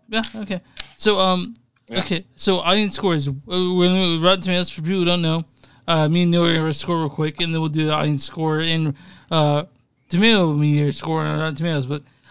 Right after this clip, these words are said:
Speaker 1: I'm gonna, I'm gonna go ahead and ask you what you, your score on this is.
Speaker 2: I'm gonna give it a three point four 'cause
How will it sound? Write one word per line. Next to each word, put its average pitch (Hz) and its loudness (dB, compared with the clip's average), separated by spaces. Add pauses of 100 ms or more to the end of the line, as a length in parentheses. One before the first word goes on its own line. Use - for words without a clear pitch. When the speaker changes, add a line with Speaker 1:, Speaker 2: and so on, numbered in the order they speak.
Speaker 1:
I'm 196 0
gonna, 202 2 (440)
I'm 185 -2
gonna 208 2
go 185 2
ahead 175 0
and 165 -2
ask 156 -4
you 170 -4
what 147 -4
you, 156 0
your 185 -8
score 165 -4
on 143 -2
this - -14
is. - -20 (2750)
Speaker 2:
I'm 185 4
gonna 254 2
give 202 0
it 170 0
a 143 0
three 143 -4
point 135 -2
four 117 -8 (380)
'cause 123 -2